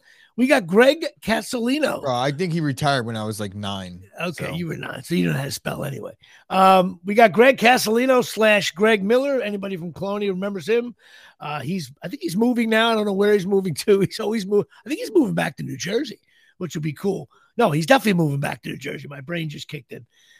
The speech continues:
Speaker 1: Then we got Mike Shecky Lawler, my buddy Sheck. Hey, Sheck, um, if you're listening, uh, Artie's been, uh, texting me a little bit, which is cool. Um, Dave Ben, who I hung out with, um,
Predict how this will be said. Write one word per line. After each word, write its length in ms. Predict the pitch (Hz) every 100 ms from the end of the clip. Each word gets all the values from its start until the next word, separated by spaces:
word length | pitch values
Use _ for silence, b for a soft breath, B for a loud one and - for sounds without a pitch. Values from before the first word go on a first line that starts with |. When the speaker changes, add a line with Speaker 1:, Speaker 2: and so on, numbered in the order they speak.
| b
Speaker 1:
Then 160 | 240 302
we 100 | 339
got 180 | 302 214
Mike 300 | 240 277 -
Shecky 460 | - 269 - 226
Lawler, 440 | 214 226 254 262 240
my 140 | 214
buddy 260 | 202 226 202
Sheck. 380 | - 247 247 - -
Hey, 120 | 196
Sheck, 380 | - 220 220 -
um, 360 | 202 180 165 139 - _
if 80 | 196
you're 80 |
listening, 460 | 196 208 220 208 202
uh, 420 | 190 180 175 165 143 _ b b b
Artie's 320 | 180 196 202
been, 240 | 151 180 180
uh, 200 | 170 170
texting 340 | - 185 - 180
me 100 | 170
a 60 |
little 160 | 170 156
bit, 200 | 147 -
which 160 | 139
is 80 | 131
cool. 320 | - 196 185 - b b b b
Um, 760 | - 202 196 196 196 185 185 180 _ _ _ _
Dave 400 | 151 233 302 269
Ben, 480 | 147 262 294 180 151 -
who 160 | 190
I 100 | 196
hung 240 | 165 233 240
out 200 | 233 220
with, 200 | 226 165 _
um, 440 | - 151 139 135